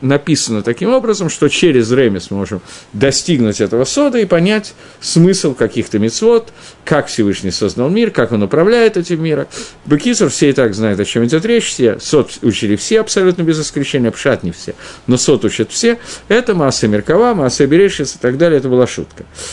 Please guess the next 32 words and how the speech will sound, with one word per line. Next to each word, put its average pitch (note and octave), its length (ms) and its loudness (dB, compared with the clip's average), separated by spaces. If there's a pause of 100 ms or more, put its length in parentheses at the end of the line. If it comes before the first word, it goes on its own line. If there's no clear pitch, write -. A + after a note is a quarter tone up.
(180)
Итак, B3+ 300 2
с-, - 100 -4
и E3+ 160 0
здесь F3+ 300 0
сказано G3+ 440 -2
про F#3+ 220 2
пшат. - 520 -4 (540)
Про D3 200 0
пшат B3+ 320 0
сказано G#3+ 480 -2
"сохраняй E3 840 0 (160)
имрей", C#3 540 2 (540)
"сохраняй F3 520 0
высказывания G2 840 -2
мои". D#2 240 -10 (1040)
То B2+ 120 4
есть, - 440 -2
"лильмот F#3 600 2
велахзор F#3 680 2
алейхем D3 500 2
тамид", G2 320 -4
что - 220 -8
пшат A#3 320 0
нужно F3+ 260 -4
постоянно D3+ 760 0
учить G#3 420 -4
и C3+ 80 -4
постоянно C#3+ 480 0
повторять, F#2 520 -4
для C3 160 2
того, D#3+ 280 2
чтобы A2+ 340 -6